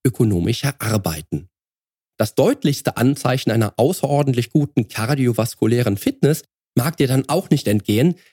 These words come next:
denn regelmäßige Ausdauereinheiten werden sich massiv auf deinen Ruhepuls auswirken, was dich im Alltag garantiert gelassener macht und sich auf deine guten Entscheidungen auswirkt.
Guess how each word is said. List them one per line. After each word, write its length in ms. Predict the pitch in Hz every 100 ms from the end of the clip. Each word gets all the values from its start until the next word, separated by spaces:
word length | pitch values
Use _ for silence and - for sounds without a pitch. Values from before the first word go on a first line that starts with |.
| -
denn 280 | 127 180 196 - _ _
regelmäßige 600 | 127 147 135 120 117 110 101
Ausdauereinheiten 1120 | 107 190 - 123 120 113 120 117 - 135 131 _
werden 240 | 113 120 110
sich 160 | -
massiv 520 | 101 104 - 135 147 -
auf 120 | -
deinen 260 | 113 110
Ruhepuls 520 | 113 180 180 - 101 -
auswirken, 800 | - 87 - 82 78 - 78 - _
was 140 | -
dich 140 | - 92
im 120 | 98
Alltag 320 | 113 123 120
garantiert 500 | 123 117 110 - 208
gelassener 560 | - 135 160 - 170 151
macht 300 | 147 165 - _ _ _ -
und 200 | 127 156
sich 280 | 127 - -
auf 160 | 110
deine 260 | - 101 101
guten 360 | 101 120 -
Entscheidungen 680 | 90 104 - 101 98 85 67
auswirkt. 640 | 67 69 - - 76 85